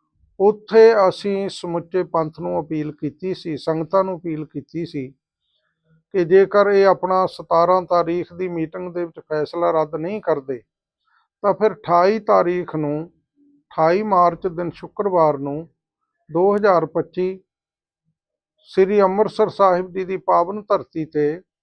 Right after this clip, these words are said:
ਸਰਦਾਰ ਤੇਜਾ ਸਿੰਘ ਸਮੁੰਦਰੀ ਹਾਲ ਵਿਖੇ ਇੱਕ ਬਹੁਤ ਵੱਡਾ ਇਕੱਠ ਲਿਜਾ ਕੇ ਅਸੀਂ ਉੱਥੇ ਬੈਠ ਕੇ ਸਤਿਨਾਮ ਵਾਹਿਗੁਰੂ ਦਾ ਜਾਪ ਕਰਾਂਗੇ।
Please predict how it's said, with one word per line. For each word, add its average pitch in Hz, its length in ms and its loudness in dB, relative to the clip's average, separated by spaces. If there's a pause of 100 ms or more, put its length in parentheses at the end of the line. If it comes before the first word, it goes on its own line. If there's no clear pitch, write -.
(760)
ਸਰਦਾਰ 180 480 4
ਤੇਜਾ 185 400 0
ਸਿੰਘ 208 220 -6
ਸਮੁੰਦਰੀ 170 520 -6
ਹਾਲ 156 340 0
ਵਿਖੇ 156 420 -4 (840)
ਇੱਕ 185 160 -10
ਬਹੁਤ 220 400 4
ਵੱਡਾ 180 300 0
ਇਕੱਠ 170 360 -4
ਲਿਜਾ 156 440 0
ਕੇ 170 260 -4
ਅਸੀਂ 160 220 -8
ਉੱਥੇ 151 500 -4 (840)
ਬੈਠ 160 400 0
ਕੇ 185 380 -2
ਸਤਿਨਾਮ 165 560 -4
ਵਾਹਿਗੁਰੂ 156 520 -4
ਦਾ 165 120 -2
ਜਾਪ 143 360 -2
ਕਰਾਂਗੇ। 190 480 -4